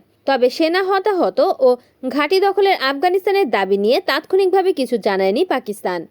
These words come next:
তালেবানের প্রতিরক্ষা মন্ত্রণালয় বলেছে, "আমাদের বাহিনী সীমান্ত সংলগ্নে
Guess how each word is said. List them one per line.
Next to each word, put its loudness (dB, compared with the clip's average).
তালেবানের 0
প্রতিরক্ষা 0
মন্ত্রণালয় 2
বলেছে, 2
"আমাদের 2
বাহিনী 0
সীমান্ত 0
সংলগ্নে 0